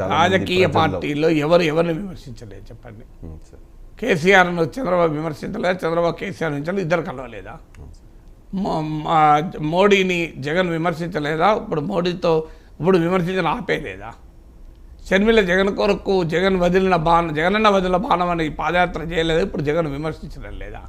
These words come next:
Speaker 1: ఎస్ సార్.
Speaker 2: మోడీ జగ-, ఆ, చంద్రబాబు నాయుడు విమర్శించలేదా ఏటీఎం అని? వాళ్ళు ఇప్పుడు కలవలేదా? అసలు ఏ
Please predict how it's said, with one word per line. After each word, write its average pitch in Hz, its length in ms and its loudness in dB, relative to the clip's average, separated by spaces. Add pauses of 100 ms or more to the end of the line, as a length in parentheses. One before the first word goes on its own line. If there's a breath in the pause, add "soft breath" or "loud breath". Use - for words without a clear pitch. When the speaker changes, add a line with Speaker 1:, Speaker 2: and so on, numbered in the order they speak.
Speaker 1:
ఎస్ - 140 -16
సార్. - 120 -16 (560)
Speaker 2:
మోడీ 196 840 6
జగ-, 175 280 0
ఆ, 175 260 6 (140)
చంద్రబాబు 190 480 2
నాయుడు 180 180 0
విమర్శించలేదా 170 840 0
ఏటీఎం 165 480 0
అని? 190 120 0
వాళ్ళు 151 200 0
ఇప్పుడు 143 140 -6
కలవలేదా? 117 680 -8 (1040)
అసలు 254 300 6
ఏ 214 480 6